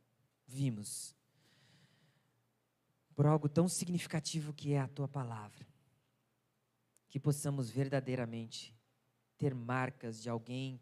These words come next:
transformado, alguém que é revestido de bondade, de misericórdia,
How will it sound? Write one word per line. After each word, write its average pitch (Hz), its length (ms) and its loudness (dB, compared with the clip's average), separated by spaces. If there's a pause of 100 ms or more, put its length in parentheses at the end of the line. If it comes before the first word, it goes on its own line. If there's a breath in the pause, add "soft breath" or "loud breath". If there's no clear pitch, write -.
(200)
transformado, 110 1160 -2
alguém 147 320 -2
que 143 280 -6 (280 soft breath)
é 127 80 -2
revestido 131 1160 0 (1700 soft breath)
de 135 120 2
bondade, 123 920 0
de 120 140 -12
misericórdia, 113 960 -6